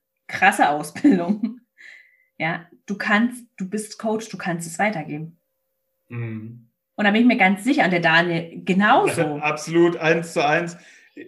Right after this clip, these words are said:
Speaker 2: Ja, ich könnte mir schon vorstellen, das zu machen, fände ich schon cool. Aber ich brauche, muss erst noch das machen, ich muss noch da,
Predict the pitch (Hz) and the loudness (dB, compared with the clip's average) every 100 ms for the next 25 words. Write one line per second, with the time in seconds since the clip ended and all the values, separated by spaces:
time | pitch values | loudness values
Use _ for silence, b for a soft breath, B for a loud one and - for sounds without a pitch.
0 | _ - 151 170 175 - 180 170 156 180 | _ -2 4 4 4 0 -4 -4 -6 -6
1 | 185 - 175 190 - 185 175 170 - 156 | -8 -2 -2 -2 -8 -8 -8 -12 -10 -6
2 | 160 175 220 208 170 160 160 170 170 196 | -4 -6 -8 -10 -8 -8 -10 -12 -10 -12
3 | 202 B B - 143 170 160 - 147 151 | -12 B B -8 2 2 2 -2 0 0
4 | 151 151 156 147 135 127 156 165 165 165 | 0 -2 -2 -4 -8 -4 -4 -2 -4 -4
5 | 143 143 139 - 143 123 123 | -6 -8 -10 -8 -10 -10 -16